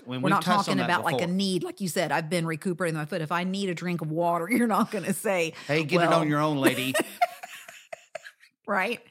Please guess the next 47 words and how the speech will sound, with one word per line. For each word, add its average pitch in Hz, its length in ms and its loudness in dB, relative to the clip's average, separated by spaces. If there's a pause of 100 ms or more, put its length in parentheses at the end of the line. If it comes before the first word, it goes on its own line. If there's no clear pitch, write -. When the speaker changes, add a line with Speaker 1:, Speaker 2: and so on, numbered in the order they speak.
(200)
Speaker 1:
Get 180 140 0
up 165 100 0
off 165 200 2
that 156 180 0
couch 156 320 0
and 135 100 -6
go 139 100 -2
get 127 200 -2
it. 98 160 -6
Speaker 2:
Yes, 196 260 2
Speaker 1:
No, 127 140 0
Speaker 2:
we're 202 100 0
Speaker 1:
that, - 80 4
Speaker 2:
talking 233 380 0
about 165 400 2
Speaker 1:
right. - 100 -16
Speaker 2:
more, 180 480 0
uh, 160 200 -2 (120)
more, 170 300 -4 (180)
more 202 140 -2
from 202 180 -2
the, 151 140 -2 (260)
the 170 80 -4
side 160 360 0
of 147 280 -6
saying 147 600 -4 (920)
to 180 120 -4
complete 175 500 -4
each 160 240 -4
other 143 280 -2
is 143 280 -6
not 156 440 -2 (680)
the 175 80 -4
way 156 200 -4
it - 100 -8
should 117 280 -6
be. - 140 -10
Speaker 1:
Right, 165 240 2
and, 156 260 -2
and 170 120 -4
we've 160 160 -4
said 143 260 -2
this 120 100 -6
before 123 420 -6
on 110 40 -6
a, 101 380 -12
on 104 120 -12